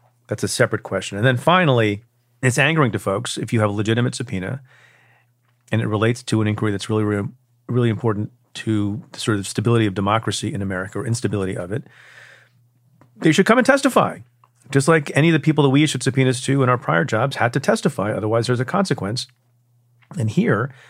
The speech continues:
there happens to be a law that criminalizes defiance of a congressional subpoena.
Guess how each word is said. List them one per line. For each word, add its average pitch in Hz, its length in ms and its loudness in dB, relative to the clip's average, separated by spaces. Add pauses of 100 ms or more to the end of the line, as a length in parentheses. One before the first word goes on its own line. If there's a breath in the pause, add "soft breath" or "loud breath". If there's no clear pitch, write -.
(480 loud breath)
there 104 120 0
happens 117 360 2
to 131 60 2
be 135 120 4
a 156 80 4
law 160 440 2 (440)
that 113 120 0
criminalizes 123 760 4
defiance 104 520 -2
of 104 80 -6
a 110 40 -6
congressional 104 440 -4
subpoena. 107 560 -2